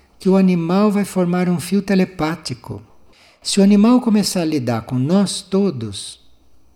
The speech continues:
se nós todos estivermos lidando com o animal, precisa que ele já tenha uma certa evolução para ele poder entrar na telepatia com nós todos.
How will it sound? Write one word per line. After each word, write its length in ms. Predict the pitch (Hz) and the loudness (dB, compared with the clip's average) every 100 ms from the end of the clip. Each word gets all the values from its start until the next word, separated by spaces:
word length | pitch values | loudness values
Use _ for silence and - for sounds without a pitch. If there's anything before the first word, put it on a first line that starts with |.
| _ | _
se 260 | - - 160 | -10 -6 -4
nós 400 | 165 208 190 - | 0 0 0 -6
todos 580 | - 185 170 135 123 120 | -2 0 0 0 -4 -4
estivermos 520 | 123 131 151 156 135 | -8 -8 -6 -6 -6
lidando 420 | 139 113 110 107 | -6 -6 -6 -8
com 140 | 110 | -8
o 20 | 135 | -6
animal, 640 | 127 131 170 123 104 _ _ _ _ - | -4 -4 -4 -4 -8 _ _ _ _ -6
precisa 500 | 175 175 - 214 196 | -2 0 0 0 0
que 140 | 196 | -2
ele 160 | 185 185 | -2 -2
já 160 | 180 | -2
tenha 260 | 180 147 135 | -4 -4 -2
uma 220 | 127 131 | 0 0
certa 520 | 127 - 196 220 214 | -2 0 2 0 0
evolução 840 | 175 139 131 123 - 202 202 143 127 - _ _ | -4 -2 -2 -2 -2 2 2 0 -6 -16 _ _
para 80 | - | -6
ele 140 | 165 180 | -4 -2
poder 720 | 196 175 147 180 190 - _ _ _ _ | -2 -2 -2 -2 -6 -14 _ _ _ _
entrar 380 | 139 143 151 156 | -10 -8 -8 -8
na 80 | 151 | -8
telepatia 580 | 151 151 143 135 151 | -6 -6 -8 -8 -8
com 140 | 139 147 | -8 -10
nós 260 | 151 147 | -10 -12
todos. 580 | - 107 92 98 - - | -10 -10 -10 -14 -18 -20